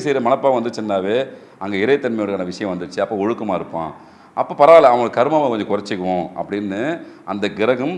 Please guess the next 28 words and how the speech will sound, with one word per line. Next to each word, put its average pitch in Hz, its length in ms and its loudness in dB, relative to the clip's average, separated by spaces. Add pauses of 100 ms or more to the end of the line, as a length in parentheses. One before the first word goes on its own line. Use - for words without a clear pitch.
தன்னுடைய 117 260 -2 (120)
மனம் 127 300 0
இறங்கி 117 280 -4
உங்களுக்கு 107 220 -2
வழிகாட்டுமான 107 680 -2
வழிகாட்டும். 87 640 -4 (500)
அப்போ 131 280 6
நம்ம 156 240 2
தெய்வத்தை 156 480 6 (460)
கோயிலை 165 320 4 (100)
தாண்டி 120 320 2 (240)
சக 156 260 4 (120)
மனிதனுக்கு 170 420 0
உதவி 117 260 -2
செய். 98 180 -8 (840)
சக 185 300 6
மனிதனோட 175 360 6
ஒரு 131 140 6
கிரகம் 120 300 4
தான், 107 200 4
ஒரு 123 160 2
கிரகத்துடைய 143 420 6
காரகத்துல 123 380 6
ஒருத்தன் 104 240 -2
பிறக்கிறான், 98 340 0 (340)
அதுவும் 151 240 4
ஒரு 123 160 8
ஆன்மா, 117 280 4